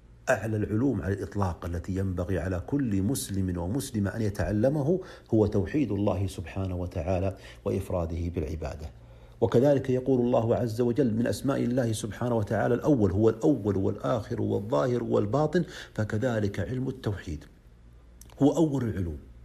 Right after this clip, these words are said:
وهو آخرها، وهو ظاهرها، وهو باطنها، فينبغي للإنسان أن يهتم بهذا العلم في سائر أحواله.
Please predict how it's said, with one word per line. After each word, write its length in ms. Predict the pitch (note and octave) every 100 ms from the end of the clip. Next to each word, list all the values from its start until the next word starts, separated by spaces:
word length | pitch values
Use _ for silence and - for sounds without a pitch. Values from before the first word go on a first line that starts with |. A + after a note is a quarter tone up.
| - - - -
وهو 200 | A2+ A2+
آخرها، 640 | A#2+ A2 G2 F#2 E2 D2 - - - - -
وهو 240 | C3 C#3
ظاهرها، 640 | B2 A2+ G#2 G2+ D#2 D2 C2+ - - -
وهو 280 | C3 A#2+ B2+
باطنها، 680 | A#2 A2 A#2 G2 E2 D#2+ D2+ - -
فينبغي 520 | - C3 C#3 G#2+ G#2
للإنسان 480 | G#2+ B2 A2 D#3 C#3
أن 80 | B2
يهتم 420 | A#2 G2+ D#3 B2+
بهذا 360 | A#2 A#2+ C3 C3
العلم 320 | B2 F3 C3+
في 120 | -
سائر 400 | G#2+ C#3+ B2 -
أحواله. 380 | - - -